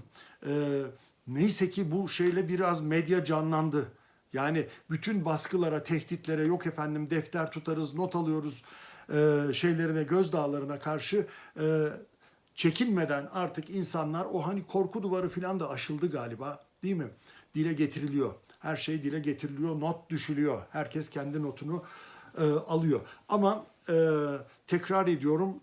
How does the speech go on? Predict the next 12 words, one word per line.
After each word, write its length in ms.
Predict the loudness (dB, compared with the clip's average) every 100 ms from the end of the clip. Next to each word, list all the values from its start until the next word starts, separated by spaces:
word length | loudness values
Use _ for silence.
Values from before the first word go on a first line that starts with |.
| -6
bu 280 | 0 0 -2
kamu 300 | -2 0 2
ihale 400 | 0 -2 -2 -2
kanunundaki 680 | 0 0 -2 -2 -4 -4 -2
değişiklikler, 720 | -2 -2 -6 -10 -6 -6 -6
Filiz 320 | -6 -6 -4
Pehlivan'ın 540 | -4 -2 -4 -4 -6 -6
eline 300 | -4 -2 -2
sağlık, 400 | -2 -4 -6 -6
çok 220 | -8 -8
güzel 280 | -8 -6 -8 -12 -20 -8
saptamış. 760 | -2 -2 -2 0 0 0 -2